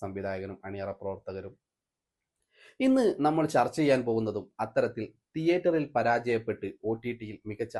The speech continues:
അഭിപ്രായം നേടിക്കൊണ്ടിരിക്കുന്ന ഒരു ചിത്രത്തെക്കുറിച്ചാണ്. മമ്മൂട്ടിയെ കേന്ദ്ര കഥാപാത്രമാക്കി തമിഴ് സംവിധായകൻ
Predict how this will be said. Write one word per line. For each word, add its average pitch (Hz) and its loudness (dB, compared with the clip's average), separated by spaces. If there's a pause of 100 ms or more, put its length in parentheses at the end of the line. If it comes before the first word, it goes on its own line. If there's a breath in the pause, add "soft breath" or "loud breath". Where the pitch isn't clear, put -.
അഭിപ്രായം 110 -4
നേടിക്കൊണ്ടിരിക്കുന്ന 98 -10 (100)
ഒരു 95 -10 (220)
ചിത്രത്തെക്കുറിച്ചാണ്. 98 -10 (840)
മമ്മൂട്ടിയെ 123 4 (200)
കേന്ദ്ര 127 4
കഥാപാത്രമാക്കി 107 2 (300)
തമിഴ് 117 0
സംവിധായകൻ 104 0